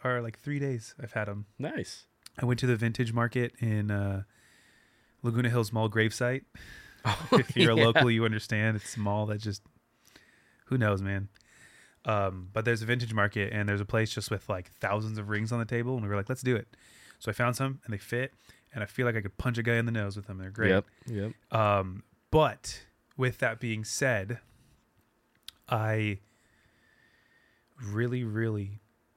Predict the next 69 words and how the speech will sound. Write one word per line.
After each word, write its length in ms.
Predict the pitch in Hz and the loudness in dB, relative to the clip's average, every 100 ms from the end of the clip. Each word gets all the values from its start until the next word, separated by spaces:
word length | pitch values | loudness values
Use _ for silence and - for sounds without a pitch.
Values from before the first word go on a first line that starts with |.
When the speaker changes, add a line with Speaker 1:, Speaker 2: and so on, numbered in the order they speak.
| - | -6
Speaker 1:
wanna 200 | 107 101 | -4 -4
get 140 | 101 | -4
some 160 | - 101 | -4 0
rings 220 | 98 95 | 0 0
from 140 | 107 | -6
Kasia 260 | 101 104 98 | 0 0 0
Randall 260 | 95 95 98 | 0 -2 -2
Jewelry. 400 | 101 110 107 - _ _ _ - - | -4 -6 -8 -16 _ _ _ -20 -8
Um, 160 | 101 95 | -6 -2
and 80 | 98 | 0
I 20 | |
need 120 | 107 | 2
to 80 | 113 | 2
hit 120 | 123 | 2
it 80 | 117 | 2
up, 280 | 127 - - 135 - - | 0 -4 -20 -20 -16 -2
um, 220 | 110 98 | 0 0
and 80 | 98 | 0
check 160 | 123 113 | 0 0
'em 80 | |
out 120 | 113 98 | 0 0
and 80 | 92 | -2
see. 340 | - 104 104 | -2 -2 0
I 100 | 110 | 2
don't 100 | 131 | 2
know 80 | 110 | 2
what 100 | 98 | -2
size 280 | - 98 98 | -2 -2 0
I 80 | |
am. 140 | 92 95 | -2 -2
These 140 | 104 | -4
just 240 | 101 110 - | -4 -8 -4
fit, 280 | 110 98 - | -4 -4 -6
so, 140 | 104 | -6
like, 200 | 98 98 | -6 -8
it 40 | - | -10
worked 240 | 98 - | -10 -4
out. 200 | 101 95 | -4 -2
But 80 | 104 | -4
I 40 | |
need 100 | 104 | -2
to 120 | 101 98 _ | -4 -6 _
size 280 | - 113 104 | -8 -2 -2
myself 400 | 101 98 98 98 | -2 -6 -8 -8
and 80 | 104 | -10
then 240 | 101 98 98 _ _ - | -8 -10 -12 _ _ -8
Speaker 2:
I 40 | 95 | -6
need 220 | 87 82 | -4 -6
you 80 | 87 | -8
to. 220 | 87 87 - _ | -8 -10 -12 _
My 140 | - 104 | -2 0
girlfriend 500 | 92 95 87 85 82 | 2 2 2 -4 -4
got 160 | 82 | -4
me 100 | 82 | -4
the 120 | 82 82 | -4 -4
ring 200 | 82 82 | -6 -8
that 120 | 82 | -8
I'm 100 | 80 | -8
wearing 220 | 82 82 | -8 -8
right 180 | 73 73 | -8 -8
now. 160 | 78 | -8
I 80 | 78 | -8
don't 160 | 85 87 | -6 -6
Speaker 1:
Yeah. 40 | |
Speaker 2:
know 100 | 110 | -4
what 140 | 80 - | -8 -10
the 80 | - | -12
size 320 | - 90 87 | -10 -10 -12
is. 160 | - | -14